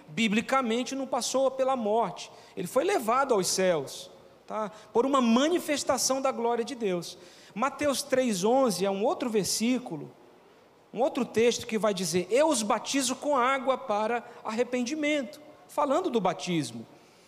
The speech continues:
"Mas depois de mim vem alguém mais poderoso do que eu, tanto que não sou digno nem de levar suas sandálias.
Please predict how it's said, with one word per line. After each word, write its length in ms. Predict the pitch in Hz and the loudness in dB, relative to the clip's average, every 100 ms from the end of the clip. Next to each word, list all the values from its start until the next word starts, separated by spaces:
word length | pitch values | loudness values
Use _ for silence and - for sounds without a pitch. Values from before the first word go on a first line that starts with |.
| - | -16
"Mas 220 | - 285 247 | -2 -2 2
depois 480 | 247 208 262 349 | -2 0 2 2
de 120 | 240 220 | 2 0
mim 360 | 190 262 254 | 2 2 0
vem 220 | 151 226 | 0 0
alguém 400 | 254 190 170 233 | 2 0 0 -2
mais 180 | 240 233 | 0 -2
poderoso 600 | - 233 202 185 240 254 | -2 -2 0 4 4 2
do 100 | 254 | -4
que 260 | 262 330 311 | -8 -6 0
eu, 300 | 220 214 - - - - - | 2 2 0 -12 -20 -20 -4
tanto 340 | 285 330 339 | 2 2 2
que 140 | 294 269 | -2 2
não 160 | 277 | 2
sou 260 | 269 - 254 | 2 2 2
digno 460 | 180 254 233 226 226 | 2 -2 0 2 2
nem 180 | 294 | 2
de 120 | 381 349 | 0 0
levar 320 | 330 185 233 | 0 0 -4
suas 240 | - 277 | -4 -4
sandálias. 760 | - 320 233 202 214 190 - | -2 -2 0 0 0 -4 -12